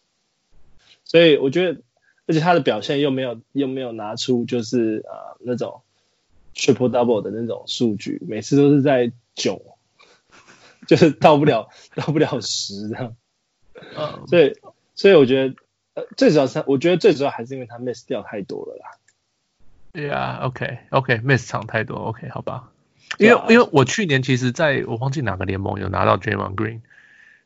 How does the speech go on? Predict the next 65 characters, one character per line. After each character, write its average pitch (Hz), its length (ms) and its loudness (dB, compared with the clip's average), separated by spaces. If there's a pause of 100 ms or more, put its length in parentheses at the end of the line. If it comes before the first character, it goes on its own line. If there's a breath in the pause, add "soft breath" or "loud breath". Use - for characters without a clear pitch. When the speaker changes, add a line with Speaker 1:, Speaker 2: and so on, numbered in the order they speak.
(140)
Speaker 2:
就 185 100 -6
是 185 140 -4
类 185 240 6
似 156 180 0
的 127 100 4
数 127 220 0
字 117 180 -2
啊， 101 220 0
我 117 140 -6
就 156 80 -10
觉 135 100 -2
得 135 80 -4
啊， 135 120 -4
Draymond 117 320 -4
Green 120 140 0
不 107 100 -4
就 107 120 -2
这 110 140 0
样 101 160 -2
子 98 100 -14
吗？ 139 180 -16 (460 loud breath)
But 139 140 0
yeah， 131 200 6
假 113 200 2
如 123 80 -2
是 123 80 -14
场 107 240 -4
数 143 180 -6
不 104 160 -10
够 113 160 -2
多， 104 220 -4
I 113 120 -4
guess 107 280 -8
会 110 100 -6
是 - 160 -14
有 135 80 -14
点 123 180 -14
失 - 200 -20 (100)
望 - 160 -18
了。 - 60 -20 (800)
Speaker 1:
对 120 100 -2
啊， 58 340 -10
那 170 320 2
我， 127 180 2 (220)
可 139 140 -2
是 247 120 4
我 175 140 8
自-， 185 300 2 (120)
自 233 160 0
己 120 140 -2
个 160 180 4
人， 110 300 -2 (100)
我 120 120 -8
那 151 100 0
时 139 120 -2
候 120 60 2
我 107 120 -8
票 110 280 -6
的 107 140 -10
是 101 320 -8
那 104 80 -14
个 113 220 -12
Curry， 104 400 -8
因 123 140 -6
为 131 120 -2